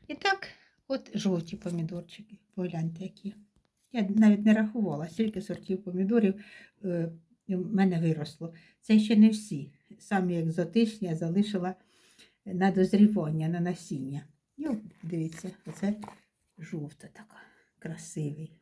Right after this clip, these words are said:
кругла. Оце жовта, жовтий помідорчик з носиком, бачите?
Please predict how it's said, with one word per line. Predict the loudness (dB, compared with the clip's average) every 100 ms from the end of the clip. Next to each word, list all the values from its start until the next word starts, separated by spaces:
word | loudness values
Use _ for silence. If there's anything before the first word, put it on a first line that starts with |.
| _
кругла. | -2 -2 -4 -10 -14 -18 _ _ _ _ _ -20 -20 _ -14
Оце | -14 0 2 2
жовта, | 2 0 -2 -12 -14 _ _ _ _ _ _ _ _ _
жовтий | -2 -2 -4
помідорчик | -2 -2 -2 -6 -10 -10
з | -2
носиком, | -2 -2 -8 -20 -12 -2
бачите? | -2 -4 _